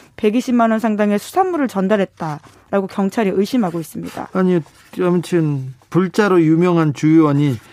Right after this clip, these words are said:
Speaker 2: 스님한테도 이걸 보내라고 했다고요?
Speaker 1: 네, 물론 주 의원 의원은 지금 그것을 부인하고 있는데요.
Speaker 2: 네.
Speaker 1: 현재 경찰 수사로서는 그쪽 방향으로 향해 가고 있고 대게를 보내라고 했다라는 식의 지금 보도가 나오고 있는데요.
Speaker 2: 아니, 근데 그게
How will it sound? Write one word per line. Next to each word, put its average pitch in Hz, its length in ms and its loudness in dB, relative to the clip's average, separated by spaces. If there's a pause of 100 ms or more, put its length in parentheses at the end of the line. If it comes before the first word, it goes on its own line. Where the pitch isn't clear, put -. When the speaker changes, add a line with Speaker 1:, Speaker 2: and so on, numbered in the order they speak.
Speaker 2:
스님한테도 226 800 2
이걸 135 240 2
보내라고 135 480 0
했다고요? 123 560 -2 (100)
Speaker 1:
네, 214 100 -4
물론 254 300 4
주 254 160 -2
의원 262 580 4
의원은 214 360 2
지금 196 200 -2
그것을 202 340 -2
부인하고 220 460 2
있는데요. 175 640 -2
Speaker 2:
네. 156 180 2
Speaker 1:
현재 285 220 0
경찰 214 380 0
수사로서는 220 680 -2
그쪽 - 360 -6
방향으로 185 420 -4
향해 294 260 -2
가고 175 240 -2
있고 226 400 -4 (360)
대게를 226 920 0
보내라고 190 1000 -4
했다라는 196 420 -2
식의 175 340 -6 (240)
지금 190 160 -8
보도가 196 280 0
나오고 165 280 -4
있는데요. 160 420 -2
Speaker 2:
아니, 214 140 4
근데 202 260 0
그게 170 360 0